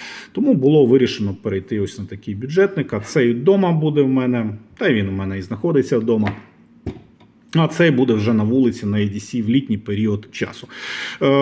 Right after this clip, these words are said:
в будь-якому випадку, якщо він набридне, його завжди за таку ж ціну, як і купував, там за,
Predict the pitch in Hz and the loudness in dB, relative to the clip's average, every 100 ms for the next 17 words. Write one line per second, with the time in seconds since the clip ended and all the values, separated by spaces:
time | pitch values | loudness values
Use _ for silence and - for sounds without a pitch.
0 | 139 135 190 226 190 196 180 175 175 208 | 6 6 6 6 6 4 6 6 4 2
1 | 269 - 226 226 202 147 156 - 180 160 | 0 2 4 8 8 6 2 2 2 4
2 | 151 151 156 202 208 175 170 165 135 135 | 4 4 4 4 4 4 4 4 4 6
3 | 139 123 131 123 156 135 127 123 - 117 | 6 4 2 4 4 4 4 0 -2 -4
4 | - 160 180 127 110 113 107 107 117 123 | 0 2 4 4 4 0 -6 -6 -2 0
5 | 147 143 113 101 90 95 | 0 0 -2 -4 -4 -6